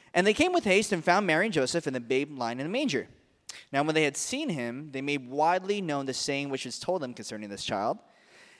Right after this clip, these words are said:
And all those who heard it marveled at those things which were told them by the shepherds. But Mary kept all these things and pondered them in her heart.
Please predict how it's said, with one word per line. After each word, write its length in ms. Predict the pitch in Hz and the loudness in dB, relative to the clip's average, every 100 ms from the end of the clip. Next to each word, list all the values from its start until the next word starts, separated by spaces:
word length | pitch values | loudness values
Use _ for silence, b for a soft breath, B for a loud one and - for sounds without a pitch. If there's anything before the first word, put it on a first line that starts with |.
| - | 4
And 140 | 202 | 8
all 140 | 269 359 | 10 10
those 240 | 294 - | 6 4
who 100 | 226 | 4
heard 160 | 226 214 | 6 6
it 100 | 156 | 6
marveled 320 | 175 185 180 | 4 4 4
at 160 | 160 | 4
those 200 | 160 170 | 2 0
things 240 | 151 147 135 | 0 -4 -2
which 160 | 143 | -4
were 100 | 147 | -4
told 260 | 135 - 170 | -2 0 0
them 120 | 170 | 2
by 120 | 156 | 2
the 80 | 156 | 2
shepherds. 600 | 156 170 - 110 92 - b b _ | 0 -2 -4 -8 -10 -14 b b _
But 120 | 123 | -6
Mary 340 | 127 160 202 214 | 2 4 4 2
kept 220 | 214 180 | 0 6
all 180 | 165 185 | 6 6
these 300 | 185 185 - | 2 -4 -2
things 320 | 143 139 - _ | -2 -2 -6 _
and 180 | 131 123 | -12 -10
pondered 400 | - 269 285 156 | -8 -4 -2 -2
them 300 | 120 110 120 - _ | -2 -4 -8 -14 _
in 100 | 156 | -6
her 100 | 180 | -6
heart. 260 | 214 196 | -4 -6